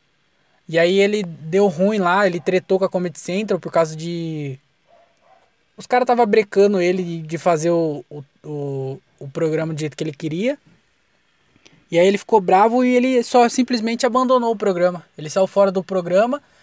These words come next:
e, e aí ele foi viajar pra África lá, ficou um tempo lá. Mas aí, quando ele voltou, ele, ele ainda fazia show. Ele aparecia num show ou outro, ele fazia show. Ele só não tava,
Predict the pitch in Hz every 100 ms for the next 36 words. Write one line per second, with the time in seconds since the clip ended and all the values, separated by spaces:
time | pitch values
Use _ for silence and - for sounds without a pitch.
0 | _ _ - 175 175 175 165 160 156 151
1 | 147 - 147 160 170 196 180 190 170 180
2 | - 160 165 190 - 160 160 185 - 170
3 | - 170 165 165 165 262 _ _ _ _
4 | _ - 180 202 220 214 _ - 220 220
5 | 202 180 - 226 247 - _ _ _ -
6 | 160 170 - 170 190 247 262 240 285 -
7 | 175 131 - _ _ - 156 190 190 185
8 | - 196 185 160 - 180 165 160 202 202
9 | 147 143 - 190 220 214 180 139 135 143
10 | 147 143 - _ _ _ - 185 202 202
11 | 185 202 220 226